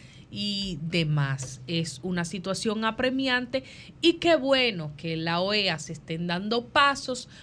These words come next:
pasos correctos, pasos que no obligan a la República Dominicana a hacerse cargo sola con el problema. Qué bueno que el canciller esté ahí presidiendo,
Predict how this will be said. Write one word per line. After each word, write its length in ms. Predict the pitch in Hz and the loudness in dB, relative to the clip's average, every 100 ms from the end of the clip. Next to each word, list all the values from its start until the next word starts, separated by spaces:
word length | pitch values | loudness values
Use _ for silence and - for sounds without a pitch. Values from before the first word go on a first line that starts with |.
| - | -10
pasos 420 | - 170 - 180 - | -2 -2 0 -6 0
correctos, 920 | 240 240 269 277 269 - - 214 - - - - | 2 4 6 6 6 2 -10 -10 -12 -18 -18 -4
pasos 380 | 160 156 180 | -4 -4 -8
que 200 | - 185 | -2 0
no 220 | 180 202 226 | 0 0 0
obligan 640 | 220 247 262 208 180 175 | 0 0 2 2 2 2
a 40 | |
la 140 | 156 151 | -2 -2
República 560 | 165 151 160 170 170 | -4 -4 -2 0 0
Dominicana 720 | 180 196 214 240 233 262 240 175 | 0 0 0 -2 0 2 2 -2
a 20 | |
hacerse 440 | - 170 175 185 | -4 -6 -4 -8
cargo 360 | 175 180 185 208 | -2 -2 0 -6
sola 440 | - 233 240 240 | -4 0 2 2
con 180 | 247 254 | 0 0
el 120 | 262 | -2
problema. 720 | - 262 262 269 269 254 226 - - - - | 0 2 2 4 4 4 0 -8 -18 -18 -10
Qué 140 | 175 | -6
bueno 480 | 165 180 196 202 202 | -2 2 2 0 -4
que 280 | 202 196 190 | -2 0 2
el 200 | 202 202 | 0 0
canciller 760 | 202 196 - 202 185 202 208 | -2 -2 -4 -6 0 2 2
esté 320 | 202 196 202 196 | 0 -4 -2 0
ahí 260 | 190 214 | 2 0
presidiendo, 920 | 190 190 190 202 185 196 202 208 196 | -2 -8 -8 -8 -4 0 0 0 -2